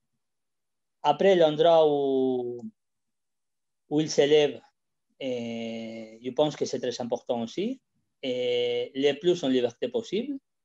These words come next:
Et pas, c'est vrai, euh, avant sept mois. Et si possible, les laisser avec un adulte. Et c'est jusqu'à un an et demi, douze ans, surtout pour les futurs reproducteurs.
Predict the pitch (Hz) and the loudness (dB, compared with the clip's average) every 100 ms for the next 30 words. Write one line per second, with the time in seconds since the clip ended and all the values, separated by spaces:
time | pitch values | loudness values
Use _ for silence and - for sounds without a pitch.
0 | _ _ _ _ _ _ _ _ _ _ | _ _ _ _ _ _ _ _ _ _
1 | _ _ _ 165 190 156 139 156 139 151 | _ _ _ 0 2 4 4 2 4 4
2 | 196 220 - _ _ 135 127 123 120 120 | 4 0 -4 _ _ -4 -2 -2 -4 0
3 | 135 131 147 135 120 113 _ _ _ _ | 0 0 -2 -2 -4 -8 _ _ _ _
4 | _ - 160 - 139 143 123 175 233 226 | _ -4 -4 -2 -6 -4 -2 -2 -2 -2
5 | 131 131 127 - 127 123 127 123 135 214 | -2 -2 -2 -2 -4 -2 -2 -4 -4 -4
6 | 262 - _ _ _ _ _ _ _ _ | -6 -10 _ _ _ _ _ _ _ _
7 | _ _ 123 117 113 - 123 127 131 139 | _ _ -10 -6 -10 -2 -2 0 -2 0
8 | 131 123 127 147 170 170 139 135 - 156 | -2 -2 -4 -4 -4 -6 -6 -6 -4 -2
9 | 196 226 - _ 185 185 208 208 147 139 | -2 -6 -8 _ -2 0 -2 -2 -4 -4
10 | 131 117 131 123 127 127 - 110 | -6 -4 -4 -6 -8 -10 -10 -14